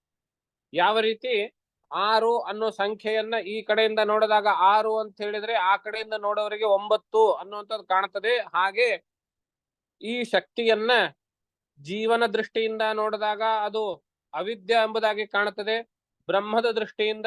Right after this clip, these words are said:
ನೋಡಿದಾಗ ಅದು ಮಾಯಾ ಎಂಬುದಾಗಿ ಕಾಣುತ್ತದೆ. ಆದ್ರಿಂದ ನಾವು ಸ್ಪಷ್ಟವಾಗಿ ಬ್ರಹ್ಮದ ಕುರಿತಾಗಿ, ಬ್ರಹ್ಮ ಕಾರ್ಯಗಳ ಬಗ್ಗೆ, ಬ್ರಹ್ಮ, ಆ, ಸೃಷ್ಟಿ ಬಗ್ಗೆ, ಕ್ರಮದ ಬಗ್ಗೆ, ಜಗತ್ ಬಗ್ಗೆ ಮಾತನಾಡುವಾಗ ಮಾಯಾ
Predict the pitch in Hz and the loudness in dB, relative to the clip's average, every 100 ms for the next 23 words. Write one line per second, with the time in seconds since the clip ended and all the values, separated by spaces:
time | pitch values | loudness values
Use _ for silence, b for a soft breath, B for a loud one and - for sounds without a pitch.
0 | 214 208 214 208 208 226 208 214 196 185 | -2 -2 -2 -2 0 0 0 -2 -4 -2
1 | 196 208 202 190 185 180 180 208 170 151 | 0 -2 -2 -4 -4 -2 -4 -6 -8 -8
2 | 143 120 110 _ _ _ _ 135 180 202 | -8 -14 -18 _ _ _ _ 0 2 0
3 | 208 208 208 202 - 175 - 214 208 202 | -2 0 0 -2 -2 -4 -2 0 0 0
4 | 233 254 _ _ _ - 175 214 220 220 | -6 -6 _ _ _ -2 0 2 2 0
5 | - 220 220 208 196 190 156 190 202 196 | 0 -2 0 -2 -2 -4 -4 -4 -6 0
6 | 185 208 202 202 202 185 208 208 185 180 | 0 2 0 0 -2 -4 -6 -4 -2 -4
7 | 185 196 190 - 180 170 160 185 175 214 | -2 -2 -2 0 0 0 -2 -6 -6 -2
8 | 214 208 196 214 202 165 175 208 202 185 | -2 -2 -2 -4 -4 -4 -2 -2 -2 -2
9 | 196 208 208 _ _ _ _ 160 170 214 | -2 -4 -4 _ _ _ _ 0 0 0
10 | 208 208 208 208 202 202 208 208 202 220 | -2 0 0 0 0 0 -2 0 0 0
11 | 202 190 196 202 214 | 0 0 -2 -2 -4